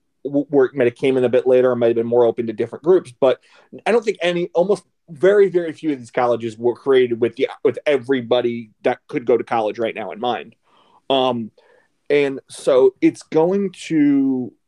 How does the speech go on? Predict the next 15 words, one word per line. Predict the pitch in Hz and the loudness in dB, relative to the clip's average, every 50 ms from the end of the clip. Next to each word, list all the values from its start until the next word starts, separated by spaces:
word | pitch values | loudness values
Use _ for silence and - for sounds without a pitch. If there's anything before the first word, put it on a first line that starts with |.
| _ _ _ _ | _ _ _ _
you're | 147 156 160 | -4 -2 0
not | 156 165 165 165 - | 0 0 -2 -2 -2
gonna | - 202 185 | 0 0 2
be | 180 | 4
able | 180 170 | 4 2
to | 147 127 | 2 0
put | - 156 - | -2 -2 -2
the | 139 120 | -2 -6
same | - - - 143 143 | -4 -2 0 0 0
amount | 143 143 143 131 | 0 0 0 2
of | 127 127 | 4 4
resources | 123 127 135 131 - - 127 123 120 113 - 117 113 107 104 - _ _ _ _ _ _ _ _ - | 4 4 2 0 0 0 0 2 0 0 -2 -2 -2 -2 -4 -8 _ _ _ _ _ _ _ _ -4
you | 123 120 | -4 -2
put | - - 151 - 139 | 0 0 -2 -2 -2
into, | 131 120 139 135 | -4 -2 -2 -4